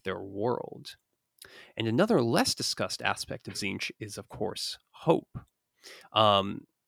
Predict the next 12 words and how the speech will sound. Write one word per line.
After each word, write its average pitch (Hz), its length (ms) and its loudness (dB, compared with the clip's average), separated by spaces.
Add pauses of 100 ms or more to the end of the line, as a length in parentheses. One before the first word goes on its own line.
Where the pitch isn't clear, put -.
(140)
you 139 80 2
know, 135 80 4
Tzeentch, 180 400 2
in, 123 200 -2
for, - 320 0
for - 120 -8
many, 135 260 0
especially 127 300 -4
the 95 60 -8
downtrodden, 104 800 -2
can 98 580 -2
represent, 101 640 -2